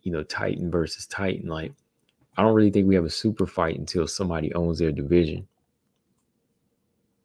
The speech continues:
Cachoeira versus Natalia Silva. Yeah, I got Natalia Silva in that. Yeah, next year, another fight. Cyborg Pacheco. That's another fight. Shoot, Cyborg versus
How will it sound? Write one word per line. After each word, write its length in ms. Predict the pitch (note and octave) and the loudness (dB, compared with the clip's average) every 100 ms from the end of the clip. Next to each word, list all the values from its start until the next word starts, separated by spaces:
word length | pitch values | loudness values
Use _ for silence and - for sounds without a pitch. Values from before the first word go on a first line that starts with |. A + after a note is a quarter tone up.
| _ _ _ _ _ _ _ _ | _ _ _ _ _ _ _ _
Cachoeira 520 | G#2 F#2 G2+ F#2 F2 | 2 4 4 6 6
versus 280 | F2 - E2 | 4 2 -2
Natalia 480 | D#2 - F2 E2+ E2 | -4 -2 0 0 -2
Silva. 460 | - F#2 E2+ F2 | 0 2 2 0
Yeah, 160 | F2 E2 | 0 0
I 20 | |
got 140 | F#2 | 0
Natalia 440 | E2+ C#2+ E2 D2+ D#2 | -2 -6 -4 -2 -4
Silva 340 | - F#2 D2+ | -2 -2 -2
in 100 | D2 | -4
that. 240 | D#2+ D#2+ - _ _ _ _ _ _ _ _ | -6 -8 -10 _ _ _ _ _ _ _ _
Yeah, 200 | - A2+ | 10 10
next 280 | G2 G2 F#2+ | 10 6 6
year, 220 | G2+ F#2+ | 8 8
another 240 | F#2+ F#2 F#2 | 8 4 0
fight. 420 | - F2 F2+ - _ _ - | 0 2 2 -2 _ _ -16
Cyborg 580 | - E2 E2+ F2 F2 F2 | -6 -4 -2 0 0 -2
Pacheco. 720 | F2 - F2 - F2 E2+ F2 - _ _ _ | -8 0 0 0 -2 -2 -4 -14 _ _ _
That's 220 | - - | -14 -8
another 240 | D2+ D#2+ E2 | -6 -6 -6
fight. 420 | - D#2+ E2 - _ _ _ _ _ _ _ _ | -4 0 0 -4 _ _ _ _ _ _ _ _
Shoot, 300 | - - D2+ | -10 -6 -4
Cyborg 640 | - - D2+ D#2+ E2+ E2 D#2+ | -2 2 2 2 0 0 0
versus 600 | E2 E2 - E2 F#2+ | -2 -4 -6 -8 -8